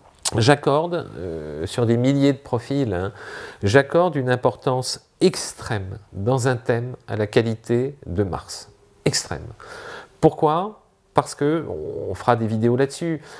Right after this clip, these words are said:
mais le, le plus puissant de tous les antidépresseurs qui existent dans un thème, le premier co-significateur, c'est, c'est ballot de dire comme ça, mais c'est un Mars puissant. Un Mars puissant donnera toujours l'énergie à celui qui en dispose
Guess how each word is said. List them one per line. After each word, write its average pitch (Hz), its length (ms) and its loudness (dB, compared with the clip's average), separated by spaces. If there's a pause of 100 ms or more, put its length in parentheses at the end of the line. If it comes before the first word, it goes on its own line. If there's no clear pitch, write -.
(120)
mais 123 180 2
le, 127 320 2
le 131 140 2
plus 151 280 -2
puissant 202 880 0
de 139 120 2
tous 165 200 -4
les 143 160 2
antidépresseurs 147 1000 0
qui - 140 -6
existent 113 420 -2
dans 104 200 2
un 95 80 -2
thème, 92 420 -4
le 101 140 -2
premier 165 420 0
co-significateur, 107 1200 -4 (640)
c'est, - 520 2
c'est - 260 -6
ballot 123 480 2
de 113 100 -4
dire 104 220 -6
comme 101 120 -6
ça, 117 240 -4
mais 113 200 -2
c'est - 180 -2
un 95 120 0
Mars 101 260 -4
puissant. - 520 -8
Un 101 60 -6
Mars 110 220 -4
puissant 143 420 0
donnera 135 560 0
toujours 143 440 0
l'énergie 131 640 -2
à 107 80 0
celui 131 400 -2
qui - 160 -2
en 123 60 0
dispose 120 520 -2